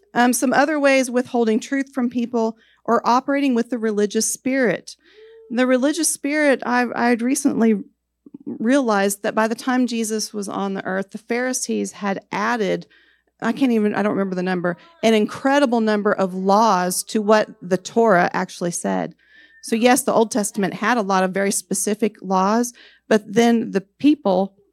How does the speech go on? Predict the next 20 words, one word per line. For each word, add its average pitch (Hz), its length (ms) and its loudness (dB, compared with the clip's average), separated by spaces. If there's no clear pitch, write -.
added 220 340 2
to 220 200 4
it 165 280 0
by 214 120 4
interpreting 208 800 2
it 196 220 2
and 208 140 2
saying, 220 160 2
"I 220 100 2
think 277 220 2
he 269 100 4
meant 233 240 2
this, 240 220 2
so 226 100 -4
let's 214 220 -2
make 214 160 0
that 226 160 2
a 220 40 0
law 214 220 2
too. 247 340 4